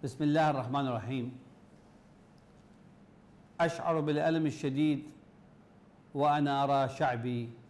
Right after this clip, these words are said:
وأهلي وهم يعانوا في الحر اللاهب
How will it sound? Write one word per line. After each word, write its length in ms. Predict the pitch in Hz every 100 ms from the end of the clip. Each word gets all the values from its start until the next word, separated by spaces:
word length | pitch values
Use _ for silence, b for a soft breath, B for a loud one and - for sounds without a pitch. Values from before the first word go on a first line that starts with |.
| - - - -
وأهلي 760 | 123 117 139 123 120 117 113 117 - - - - - - - -
وهم 260 | 143 139 135
يعانوا 640 | 113 127 131 123 120 120 - - - - - - - - - -
في 60 | 147
الحر 420 | 120 - 160 143
اللاهب 500 | 123 123 127 110 110